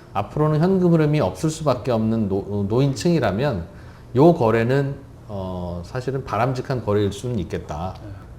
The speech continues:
Speaker 1: 그리고 또 하나는 다른 나라는 대출 규제가 조변석게 하지는 않는 것 같습니다.
Speaker 2: 음, 음.
Speaker 1: 되는 대출은 되고 안 되는 대출은 안 되고.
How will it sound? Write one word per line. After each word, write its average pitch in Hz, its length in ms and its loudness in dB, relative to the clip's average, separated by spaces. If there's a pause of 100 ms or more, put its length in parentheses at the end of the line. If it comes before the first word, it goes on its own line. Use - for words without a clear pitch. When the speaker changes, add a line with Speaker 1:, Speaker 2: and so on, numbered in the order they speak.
Speaker 1:
그리고 120 180 -2
또 160 100 4
하나는 143 500 2 (260)
다른 131 240 -2
나라는 135 720 4 (240)
대출 170 520 2
규제가 120 680 4 (400)
조변석게 170 800 6
하지는 139 380 2
않는 151 300 0
것 147 80 -2
같습니다. 80 460 -6
Speaker 2:
음, - 80 -12
음. - 200 -14 (200)
Speaker 1:
되는 156 300 8
대출은 151 420 6
되고 110 320 2
안 98 160 0
되는 127 240 2
대출은 110 340 -2
안 78 220 -6
되고. 76 160 -6